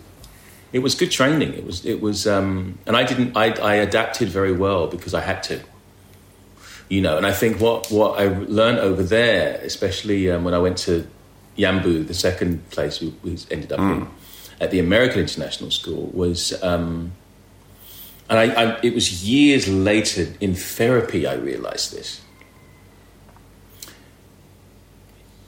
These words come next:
Speaker 1: This couldn't change. Colour of my skin couldn't change. But you wanted to assimilate and be as much like ev-, the masses as possible because you want to fit in.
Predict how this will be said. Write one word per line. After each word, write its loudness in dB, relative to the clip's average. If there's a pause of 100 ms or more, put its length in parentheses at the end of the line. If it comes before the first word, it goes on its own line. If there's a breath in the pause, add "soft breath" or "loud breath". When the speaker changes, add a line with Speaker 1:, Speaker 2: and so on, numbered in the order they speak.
Speaker 1:
This 2
couldn't -2
change. -2
Colour 4
of -2
my 2
skin 0
couldn't -4
change. -10 (760 loud breath)
But 0
you 4
wanted 2
to 2
assimilate 2
and -2
be 2
as 0
much 0
like 0 (220)
ev-, -2
the -2
masses 0
as -2
possible -6
because -10
you -4
want -4
to -10
fit -4
in. -4